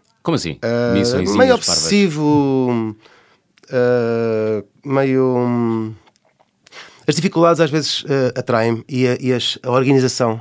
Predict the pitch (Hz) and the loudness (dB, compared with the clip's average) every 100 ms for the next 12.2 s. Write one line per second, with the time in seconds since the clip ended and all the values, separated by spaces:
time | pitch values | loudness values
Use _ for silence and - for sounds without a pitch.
0 | - - - 135 131 143 - 139 127 117 | -10 -14 -4 -2 0 -2 2 2 2 0
1 | 123 120 127 117 107 117 120 123 127 - | -2 -4 -4 -4 -2 0 2 2 -2 -8
2 | - - _ - - 143 139 139 135 131 | -20 -20 _ -8 -2 2 4 4 4 2
3 | 135 131 - - - 131 131 127 131 - | 0 0 -4 -8 -2 0 0 -2 -4 -6
4 | - 113 92 - - - - - _ 117 | -6 -6 -8 -18 -20 -20 -20 -20 _ -4
5 | 117 117 113 113 113 113 - _ _ _ | -2 0 0 0 0 -4 -12 _ _ _
6 | _ _ - _ 135 135 147 - 156 170 | _ _ -20 _ -2 0 0 -2 0 0
7 | 143 170 139 104 127 127 120 139 131 - | 2 4 4 2 0 0 0 -4 -6 -4
8 | 147 117 131 120 120 - - 131 123 - | -6 -4 -4 -4 -4 -6 -6 -6 -6 -10
9 | - 113 185 143 151 127 131 135 135 123 | -12 0 2 4 2 2 2 2 0 0
10 | 147 127 117 - - - - - 151 151 | 0 0 0 -8 -18 -10 -6 -2 -2 0
11 | 156 131 110 _ _ _ _ _ 147 131 | 0 0 -6 _ _ _ _ _ 2 4
12 | 127 117 | 4 2